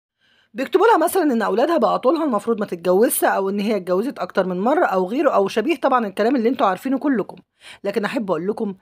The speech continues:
إن الجواز ملوش عمر معين، وإن أي علاقة ناجحة مش مرتبطة بسن معين، وإن الزواج مش حرام، وإن أي وقت في عمر الست أو الراجل ممكن يقابل شريك حياته حتى لو اتجوز أكتر من مرة، الشريك اللي يقدر يكمل معاه باقي حياته.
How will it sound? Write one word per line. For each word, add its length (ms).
إن 120
الجواز 400
ملوش 240
عمر 220
معين، 460
وإن 180
أي 220
علاقة 300
ناجحة 320
مش 240
مرتبطة 440
بسن 320
معين، 460
وإن 220
الزواج 420
مش 180
حرام، 360
وإن 240
أي 260
وقت 280
في 120
عمر 160
الست 380
أو 180
الراجل 440
ممكن 260
يقابل 320
شريك 280
حياته 360
حتى 300
لو 140
اتجوز 380
أكتر 300
من 160
مرة، 320
الشريك 420
اللي 140
يقدر 260
يكمل 380
معاه 200
باقي 200
حياته. 520